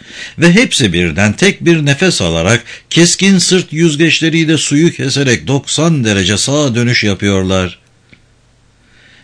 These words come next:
Belki on kezden fazla aynı şeyi yaptılar. Güneş de çıksa bu zevkten, bu hayat dolu olaydan kendimi alıp aşağıya giderek Bolyum'u almaya uğraşmazdım.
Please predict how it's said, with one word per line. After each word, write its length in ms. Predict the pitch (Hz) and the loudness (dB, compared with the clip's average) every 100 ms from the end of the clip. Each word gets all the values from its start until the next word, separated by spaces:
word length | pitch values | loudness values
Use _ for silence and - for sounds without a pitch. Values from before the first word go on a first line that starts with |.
| _ | _
Belki 400 | 73 85 85 87 | -6 -4 -2 -4
on 240 | 85 127 113 | -2 0 0
kezden 520 | - 104 90 107 107 | 0 0 0 0 0
fazla 400 | - 104 92 113 | 0 -2 0 -2
aynı 300 | 123 135 110 | 0 0 0
şeyi 240 | - 101 | 0 2
yaptılar. 680 | 104 92 90 101 92 90 85 - - | 2 0 -2 -4 0 -2 -4 -14 -12
Güneş 420 | 110 156 196 190 101 | 0 4 4 2 0
de 100 | 87 | -2
çıksa 460 | 95 - 120 117 | -2 0 -2 2
bu 100 | 165 | 2
zevkten, 600 | 98 113 95 - 107 110 | 2 0 0 0 0 0
bu 140 | 135 123 | 0 0
hayat 320 | 151 156 120 | 0 0 -2
dolu 180 | 131 120 | -2 0
olaydan 560 | 107 101 98 101 107 | 2 2 2 2 0
kendimi 480 | 101 135 139 143 170 | 0 0 2 2 2
alıp 280 | 151 156 143 | 2 0 0
aşağıya 480 | 143 143 143 131 160 | -2 0 0 0 0
giderek 480 | 101 90 87 117 - - - | 0 0 2 0 -2 -14 0
Bolyum'u 600 | 160 190 175 175 175 135 | 4 6 6 6 4 4
almaya 440 | 156 151 139 147 | 2 2 2 2
uğraşmazdım. 880 | 131 120 120 - 107 107 90 101 98 | 2 2 0 0 0 0 0 -2 -2